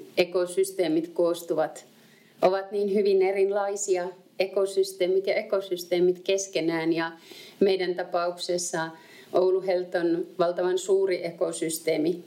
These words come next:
kasaa niin akatemian kuin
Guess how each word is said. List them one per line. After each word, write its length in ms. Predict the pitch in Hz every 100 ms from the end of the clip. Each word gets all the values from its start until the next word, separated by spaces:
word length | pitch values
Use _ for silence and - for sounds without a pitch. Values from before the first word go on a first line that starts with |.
| -
kasaa 580 | 175 170 175 160 165 -
niin 260 | 185 165 170
akatemian 760 | 165 - 170 185 175 170 175
kuin 460 | 180 170 165 180